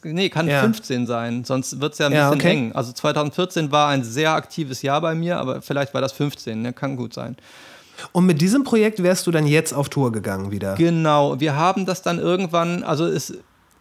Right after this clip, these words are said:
Speaker 1: erst ist das alles im Sand verlaufen und dann hatte irgendwann
Speaker 2: Mhm.
Speaker 1: jemand die Idee, ähm, dass wir uns sponsoren lassen von einem Klavierhersteller.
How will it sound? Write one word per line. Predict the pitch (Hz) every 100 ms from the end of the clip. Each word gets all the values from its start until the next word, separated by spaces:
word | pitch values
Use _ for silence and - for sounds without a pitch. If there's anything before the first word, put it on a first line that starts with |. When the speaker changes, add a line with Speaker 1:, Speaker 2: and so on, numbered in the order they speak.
| _
Speaker 1:
erst | - 160 156
ist | 156
das | 170 156
alles | 160 147
im | 127
Sand | 131 156 -
verlaufen | 190 180 180 202 -
und | 208 160
dann | 147
hatte | 156 -
irgendwann | 135 175 180 170
Speaker 2:
Mhm. | 160
Speaker 1:
jemand | 147 151 147
die | -
Idee, | 123 113 139 151 165 180 _ _ _ _ _ _ _ - _ _ _ _ - 165
ähm, | 147 143 139
dass | 143 -
wir |
uns | 131
sponsoren | - - 226 156 143
lassen | 139 - 135
von | 143
einem | 135 135
Klavierhersteller. | - 143 180 143 117 - 107 113